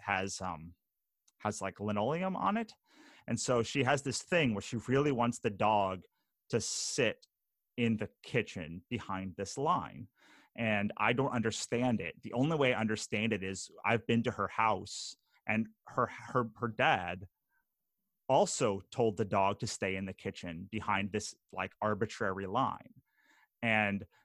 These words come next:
even something that small is something they, that, that your, that, that your children will, like, imbibe from you. And so it is, it is beneficial for the long-term health of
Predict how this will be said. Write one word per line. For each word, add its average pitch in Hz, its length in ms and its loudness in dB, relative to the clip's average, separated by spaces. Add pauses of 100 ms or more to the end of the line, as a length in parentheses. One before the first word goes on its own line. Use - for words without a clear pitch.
even 160 300 2
something 127 400 2
that 101 220 0
small 113 540 2
is 92 120 -6
something 104 480 -4
they, 98 220 -4 (200)
that, 92 260 -2 (160)
that 95 200 -2
your, 95 520 -2 (140)
that, 101 200 -2 (120)
that 101 160 -2
your 92 480 -4 (100)
children 120 600 2
will, 104 360 2 (460)
like, 104 220 0 (100)
imbibe 107 680 2
from 95 420 -8
you. 78 420 -8 (420)
And 110 180 4
so 101 560 2 (1000)
it 135 160 6
is, 123 460 2 (580)
it 143 140 4
is 123 160 2
beneficial 123 840 0
for - 200 -2
the 107 140 0
long-term 117 680 0
health 104 380 0 (100)
of 98 220 -6